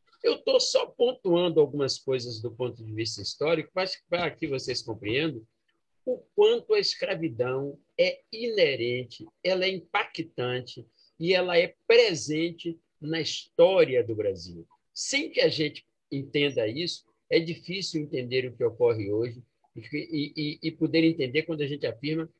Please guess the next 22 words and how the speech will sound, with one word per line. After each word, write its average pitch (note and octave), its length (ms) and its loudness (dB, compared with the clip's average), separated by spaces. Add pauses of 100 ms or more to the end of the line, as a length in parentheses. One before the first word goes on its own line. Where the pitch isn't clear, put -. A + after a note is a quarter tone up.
(240)
que C#3+ 240 -4
o D#3+ 100 4
racismo D3+ 500 0
é - 20 -2
estrutural. G#2+ 720 -6 (380)
Ele C4 240 0
não A#3+ 80 0
é A3 60 4
estrutural D#3+ 540 2
porque - 180 -4
ele C3+ 100 2
é B2+ 60 2
divino. G#2 580 -6 (360)
Ele B3 200 2
não A3 80 -2
é - 20 2
estrutural, D#3 840 0
estrutural D3 600 -2
porque - 320 -2 (200)
assim E3+ 420 -4
Deus C3+ 320 -2
quis. F#2+ 440 -14